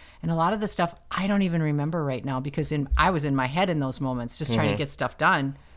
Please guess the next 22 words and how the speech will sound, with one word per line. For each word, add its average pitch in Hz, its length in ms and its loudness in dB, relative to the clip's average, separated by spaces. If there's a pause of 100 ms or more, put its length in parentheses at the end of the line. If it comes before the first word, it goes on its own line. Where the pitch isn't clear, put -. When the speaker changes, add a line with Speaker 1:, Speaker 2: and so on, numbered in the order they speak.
(120)
Speaker 2:
Yeah, 120 120 6
you're, 117 140 8
Speaker 1:
But 127 40 10
Speaker 2:
like, 101 120 6
Speaker 1:
for 120 100 -2
them 95 60 -4
Speaker 2:
blocking 113 360 6
and 92 120 -2
tackling 101 480 2
with 87 140 -2
young 87 180 2
kids, 85 380 0
right? 92 260 2
It's 82 240 -6
Speaker 1:
Yeah, 202 320 10
Speaker 2:
<laughs> - 40 2
Speaker 1:
exactly. 208 420 4
Speaker 2:
hard 127 100 4
to 98 60 -2
remember. 90 480 0
Speaker 1:
Yeah, 226 300 0 (380)
yeah, 240 300 2